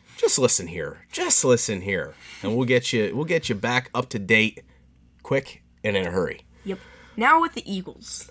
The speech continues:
Speaker 1: The Eagles decided not to pick up the option of veteran linebacker Nigel Bradham.
Speaker 2: And now he will be a free agent.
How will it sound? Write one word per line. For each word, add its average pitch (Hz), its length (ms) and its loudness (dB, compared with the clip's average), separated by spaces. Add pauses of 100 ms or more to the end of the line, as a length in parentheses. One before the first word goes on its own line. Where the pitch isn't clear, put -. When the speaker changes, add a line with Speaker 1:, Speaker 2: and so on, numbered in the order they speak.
(140)
Speaker 1:
The 90 100 -6
Eagles 147 840 8
decided 160 680 6
not 196 440 6
to 127 500 6 (680)
pick 160 180 8
up 131 140 4
the 117 120 4
option 123 520 6 (100)
of 101 360 -2 (180)
veteran 123 380 6
linebacker 113 640 2 (100)
Nigel 87 340 -2
Bradham. 147 440 6
Speaker 2:
And 202 160 -6
now 208 200 -4
he 202 160 -6
will 196 120 -6
be 202 380 -6
a 190 380 -6
free - 380 -8
agent. 170 440 -12